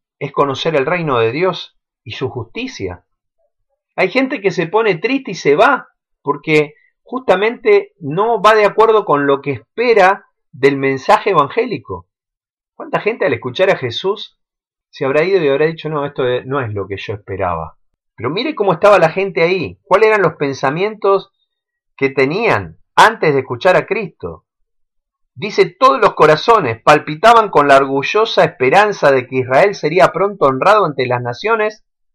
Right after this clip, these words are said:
como el pueblo elegido del Señor y Jerusalén exaltada como la cabeza de un reino universal".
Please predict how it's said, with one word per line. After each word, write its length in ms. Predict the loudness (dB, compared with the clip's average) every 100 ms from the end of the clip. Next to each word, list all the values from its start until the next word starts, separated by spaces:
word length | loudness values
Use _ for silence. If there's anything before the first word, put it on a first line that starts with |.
| _
como 240 | 0 2
el 120 | 4
pueblo 280 | 6 6 6
elegido 420 | 4 2 0 2
del 160 | 4 4
Señor 640 | 0 -4 2 2 2 -2
y 140 | -10 -4
Jerusalén 760 | 0 0 0 2 2 2 -2 -8
exaltada 880 | -8 -2 -2 0 2 4 4 -2 _ _ _ _ _
como 240 | 0 4
la 160 | 6 6
cabeza 340 | 6 4 4
de 80 | 2
un 120 | 2
reino 260 | 2 0 -2
universal". 720 | 0 0 0 -2 -8 -8 -16